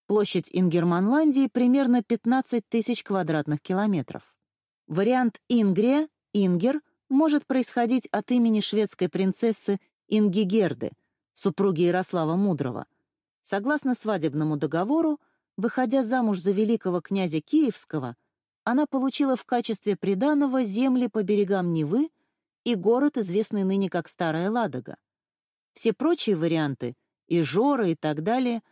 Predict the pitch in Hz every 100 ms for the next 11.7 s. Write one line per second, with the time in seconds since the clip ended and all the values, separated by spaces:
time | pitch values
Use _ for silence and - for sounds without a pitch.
0 | _ _ _ _ 214 233 220 277 285 277
1 | - 196 208 208 196 226 - 196 - 196
2 | 175 - - 277 - - 190 175 151 147
3 | - 277 - _ _ - 294 285 214 151
4 | - 139 139 160 170 302 311 302 294 _
5 | _ _ 226 233 220 269 247 233 - 208
6 | 185 202 233 - 220 208 180 208 - 214
7 | 254 247 135 120 - - _ _ _ _
8 | 196 170 180 160 151 - 151 143 143 240
9 | 269 - _ _ - 175 - 156 - 147
10 | 143 143 147 202 262 _ _ _ - 294
11 | - 220 170 143 123 120